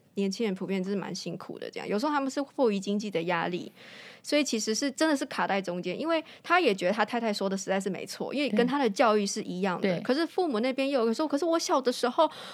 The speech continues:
Speaker 1: 我就是这样子养你的啊，我们不是说好了吗？
Speaker 2: 对。对，
Speaker 1: 对不对？
Speaker 2: 没错，没错。
Speaker 1: 我培养你，你要照顾我啊。”所以他，他这样讲，其实也没错，
Speaker 2: 他，
Speaker 1: 可是他就
Speaker 2: 他就卡住了。
Speaker 1: 卡在中间。
Speaker 2: 他，对，所以现在变，变成说，一定有一方失望，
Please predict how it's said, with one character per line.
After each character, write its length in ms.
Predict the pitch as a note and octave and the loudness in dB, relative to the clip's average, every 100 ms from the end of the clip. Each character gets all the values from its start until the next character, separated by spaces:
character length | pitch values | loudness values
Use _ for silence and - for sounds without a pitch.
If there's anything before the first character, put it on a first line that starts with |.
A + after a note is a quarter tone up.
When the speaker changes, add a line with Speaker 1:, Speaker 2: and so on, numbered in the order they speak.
| - | 0
Speaker 1:
我 100 | C4 | 2
就 100 | E4 | 4
是 120 | G4+ | 2
这 140 | - | 4
样 120 | F#4+ E4 | 2 2
子 80 | C#4+ | 2
养 280 | B3+ A#3+ D4 | 2 4 2
你 140 | B3+ | 2
的 100 | A#3 | 4
啊， 100 | A#3 | 6
我 120 | C4+ | 6
们 100 | D4 D#4 | 6 4
不 80 | F#4 | 4
是 140 | G4+ | 4
说 340 | - F#4 E4 | 2 0 2
好 340 | - - A#3 G3 | 0 4 6 6
了 120 | G3+ | 4
吗？ 180 | A3+ B3 | 6 6
Speaker 2:
对。 160 | G3 | 8
对， 100 | F#3 | 6
Speaker 1:
对 80 | G3 | 4
不 40 | B3 | 6
对？ 100 | G#3+ | 6
Speaker 2:
没 60 | |
错， 80 | D3 - | 6 0
没 60 | E3 | 4
错。 0 | |
Speaker 1:
我 60 | - | 4
培 240 | - F4 | 6 4
养 220 | F4+ D#4+ | 4 4
你， 80 | D#4 | 2
你 100 | C4+ | 2
要 140 | D#4 E4+ - | 0 -2 2
照 220 | F4 D4 | 4 4
顾 260 | C#4+ C#4 | 2 0
我 160 | A3+ E3+ | 2 4
啊。” 240 | F3 F3+ - - - | 4 2 -2 -12 -4
所 120 | E4+ | -4
以 40 | |
他， 220 | F4 F4 F4 | 0 -2 -2
他 120 | D4+ F4+ | -2 2
这 100 | F#4+ | 2
样 100 | E4+ | 2
讲， 240 | F#3+ F3 | 2 0
其 140 | - F#4+ | 0 0
实 80 | |
也 160 | D#4+ G#3 | 4 2
没 160 | F#3+ C#4+ | 2 0
错， 240 | - C4 | 0 2
Speaker 2:
他， 80 | C#4+ | 4
Speaker 1:
可 100 | B3 | 4
是 60 | |
他 60 | D#4 | 4
就 60 | D4 | 6
Speaker 2:
他 60 | |
就 60 | - | 6
卡 80 | - | 6
住 140 | G3 | 4
了。 60 | F#3 | 6
Speaker 1:
卡 140 | F#3 | 6
在 220 | C4 C4+ | 4 4
中 320 | - G#3 G3+ | 4 4 4
间。 180 | G3+ G3+ | 4 4
Speaker 2:
他， 80 | E3 | 6
对， 80 | D#3 | 4
所 140 | G#3 D#4+ | 4 4
以 60 | |
现 140 | D#4 C#4+ | 6 6
在 100 | B3+ | 6
变， 160 | C4 | 4
变 160 | A#3+ B3 | 6 6
成 160 | G3 | 6
说， 180 | F#3+ G#3 - - - | 6 4 2 -10 0
一 80 | G#3+ | 2
定 260 | - D4 G#3+ | 6 6 8
有 140 | C#3+ | 6
一 80 | F3+ | 4
方 240 | G3 E3+ | 6 6
失 280 | F3+ - E3 | 6 4 4
望， 280 | D#3 C#3+ | 6 6